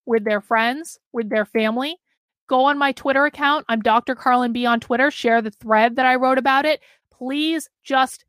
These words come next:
share it. Get the information out there, because you know the media is not gonna cover this. You know they're not gonna cover it.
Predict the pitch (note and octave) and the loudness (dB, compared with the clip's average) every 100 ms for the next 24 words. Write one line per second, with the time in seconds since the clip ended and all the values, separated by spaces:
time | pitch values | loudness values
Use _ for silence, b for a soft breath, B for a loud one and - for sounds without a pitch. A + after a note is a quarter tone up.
0 | _ - - A#3+ A3 G#3 - _ _ _ | _ -14 -4 0 0 -4 -12 _ _ _
1 | _ _ _ _ _ _ _ _ _ B3 | _ _ _ _ _ _ _ _ _ -6
2 | C4+ D#4 D#4+ D4+ D4 D4 - C4+ C4 - | -4 -2 -2 -2 -2 -2 -2 0 0 -2
3 | G3 D#3 - _ _ _ D4 F4 D#4 - | -8 -10 -16 _ _ _ -6 -2 -2 -4
4 | _ _ A#3+ D#4+ G4+ F4+ D#4+ F#4+ C#4+ B3+ | _ _ -8 -2 -2 0 2 4 4 4
5 | D4 F4 - _ _ _ _ C#4 D#4 F4+ | 2 -2 -8 _ _ _ _ -6 -4 2
6 | F#4 F#4 E4+ E4+ E4+ E4 D#4 F4 F#4+ D#4+ | 2 2 2 2 2 -2 2 2 4 4
7 | C4+ E4 - - - _ _ _ _ _ | 4 2 -2 -12 -16 _ _ _ _ _
8 | _ _ _ _ _ _ _ _ _ _ | _ _ _ _ _ _ _ _ _ _
9 | A3 C#4+ F4+ E4+ F4 D#4 D#4 C#4+ C#4+ C#4+ | -8 -4 0 4 6 6 2 0 0 -4
10 | - D#4 D#4 C4+ D4 | 0 0 2 0 0